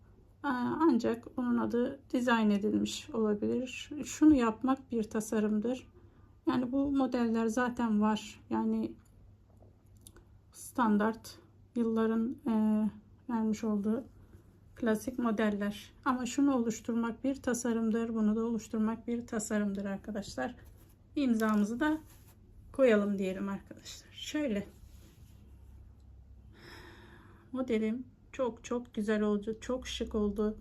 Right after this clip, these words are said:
Yani tüm çeyizlerde olması gereken gelin yazması oldu bence.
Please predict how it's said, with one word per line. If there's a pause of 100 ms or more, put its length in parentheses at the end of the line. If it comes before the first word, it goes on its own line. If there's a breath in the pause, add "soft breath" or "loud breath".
(400 loud breath)
Yani
tüm
çeyizlerde
olması
gereken (460 loud breath)
gelin
yazması
oldu
bence.